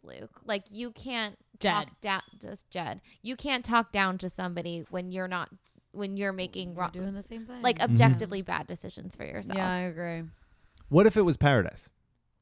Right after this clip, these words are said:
Speaker 3: What if he went on Paradise with, with, uh, a girlfriend? They said, "Hey, I'm gonna go on Paradise. I'll make up a couple girls and then I'll come back to you."
Speaker 2: I think if he ends up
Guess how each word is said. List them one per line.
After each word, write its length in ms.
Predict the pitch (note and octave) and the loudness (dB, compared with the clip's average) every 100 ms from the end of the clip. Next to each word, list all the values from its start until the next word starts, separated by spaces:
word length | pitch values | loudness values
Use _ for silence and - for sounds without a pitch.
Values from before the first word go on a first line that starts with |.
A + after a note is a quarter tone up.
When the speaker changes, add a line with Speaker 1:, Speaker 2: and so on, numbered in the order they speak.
| - | 0
Speaker 3:
What 120 | B2 | 4
if 80 | B2 | 6
he 80 | B2+ | 6
went 180 | B2 A#2+ | 6 8
on 380 | A2+ A2+ F#2+ A#2 | 8 4 -2 -4
Paradise 380 | C3 A2 F#2+ - | -2 0 -2 -4
with, 140 | - - | -12 -6
with, 240 | A2+ - | -6 -4
uh, 300 | G#2+ G2 F#2 F#2 | -2 0 0 0
a 80 | |
girlfriend? 320 | G2+ G#2 G#2+ G2+ | 0 0 0 -2
They 80 | |
said, 200 | F#2+ G2+ | -2 0
"Hey, 100 | G#2 | 2
I'm 100 | B2 | 2
gonna 120 | A2 A2 | 2 2
go 80 | G#2 | 0
on 80 | |
Paradise. 540 | G2 G2 F#2+ F#2+ F#2 G#2+ | 0 0 0 0 -2 -2
I'll 160 | G2+ | -2
make 260 | G2+ G2 G2 | -2 -4 -6
up 100 | G2 | -6
a 140 | G2 | -6
couple 180 | G#2 C3 | -4 0
girls 360 | D3+ F3 E3 B2 | 4 6 6 6
and 140 | A#2+ | 4
then 140 | A2 G#2 | 4 4
I'll 280 | F#2 G2+ | 2 2
come 180 | F#2+ G#2 | -2 -4
back 160 | E2+ - | -6 -8
to 80 | A2+ | -12
you." 80 | G#2 _ _ _ _ _ - | -14 _ _ _ _ _ -2
Speaker 2:
I 160 | F3 | 0
think 420 | E3+ G3 F#3+ F3 - | 0 -2 -2 -6 -4
if 180 | D#3+ D3+ | -4 -4
he 340 | - D#3+ D#3 | -8 -6 -4
ends 240 | - D3+ | -4 -6
up 140 | D3 | -6